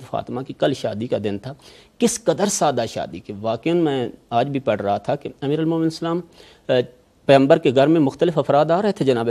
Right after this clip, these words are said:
فاطمہ سلام اللہ علیہا کی، اے، جو ہے، اے، اس کی خواستگاری کے لیے یا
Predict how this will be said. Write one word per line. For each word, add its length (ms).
فاطمہ 320
سلام 300
اللہ 160
علیہا 380
کی، 400
اے، 320
جو 160
ہے، 320
اے، 300
اس 300
کی 200
خواستگاری 580
کے 160
لیے 160
یا 160